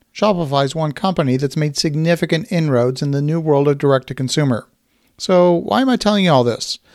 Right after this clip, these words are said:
What does it have to do with real estate? As I've said on previous shows,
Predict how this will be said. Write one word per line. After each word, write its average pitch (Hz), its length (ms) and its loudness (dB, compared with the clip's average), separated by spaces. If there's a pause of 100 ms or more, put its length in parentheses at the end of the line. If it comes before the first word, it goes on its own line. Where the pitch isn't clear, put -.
(380)
What 165 200 2
does 196 140 -2
it 196 80 0
have 190 160 2
to 185 80 -4
do 175 120 4
with 170 200 0
real 156 180 4
estate? 123 420 -6 (600)
As 170 200 -4
I've 202 160 2
said 196 220 0
on 185 100 -2
previous 170 340 2
shows, 131 500 2